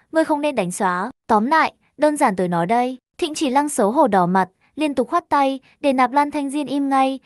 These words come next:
một bên trầm ngâm, một lát sau hai tay nhẹ nhàng vỗ tay, nghĩ đến hình dung phương pháp. "Chúng ta Ngọc Hành Đế cung cái này đệ nhất đế tử đế nữ,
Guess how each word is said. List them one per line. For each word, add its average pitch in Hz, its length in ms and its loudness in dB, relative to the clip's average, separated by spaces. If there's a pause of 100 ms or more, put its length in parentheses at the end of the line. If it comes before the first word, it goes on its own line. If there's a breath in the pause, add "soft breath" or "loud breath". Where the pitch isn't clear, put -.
(160 soft breath)
một 277 140 -2
bên 294 140 0
trầm 240 240 -2
ngâm, 240 260 -2 (220 soft breath)
một 302 120 2
lát 339 220 2
sau 302 180 0
hai 285 180 -2
tay 277 200 0
nhẹ 269 200 -4
nhàng 214 240 0
vỗ 180 220 -4
tay, 269 280 0 (240 soft breath)
nghĩ 339 120 -4
đến 254 160 0
hình 254 180 -2
dung 226 200 -4
phương 233 200 -2
pháp. 277 280 -4 (300)
"Chúng 302 200 -6
ta 320 140 4
Ngọc 311 200 0
Hành 240 200 -2
Đế 190 140 2
cung 262 200 -4
cái 208 120 0
này 240 160 -2
đệ 202 140 -2
nhất 277 200 -6
đế 214 120 -4
tử 233 180 -2
đế 175 140 -2
nữ, 208 280 -6